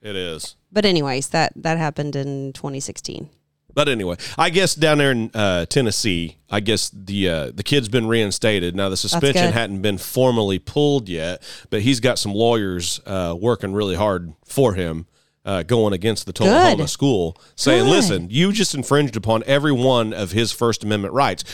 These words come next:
Speaker 1: We are allowed to
Speaker 2: Yeah.
Speaker 1: criticize people in power.
Speaker 2: Yes.
Speaker 1: And if you're a principal of a school,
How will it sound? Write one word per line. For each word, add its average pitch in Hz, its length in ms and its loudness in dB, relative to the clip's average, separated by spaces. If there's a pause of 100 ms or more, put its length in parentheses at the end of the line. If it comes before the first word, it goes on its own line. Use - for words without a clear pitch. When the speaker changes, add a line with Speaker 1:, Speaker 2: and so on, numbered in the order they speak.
(100)
Speaker 1:
We 139 200 4
are 196 80 6
allowed 160 420 4
to - 60 4
Speaker 2:
Yeah. 165 100 0
Speaker 1:
criticize 90 800 0 (240)
people 110 360 0
in 98 60 0
power. 95 380 2
Speaker 2:
Yes. 165 380 0
Speaker 1:
And 104 80 0
if 95 100 -4
you're 131 140 6
a - 20 -4
principal 135 400 2
of 147 60 4
a 139 40 0
school, 202 360 2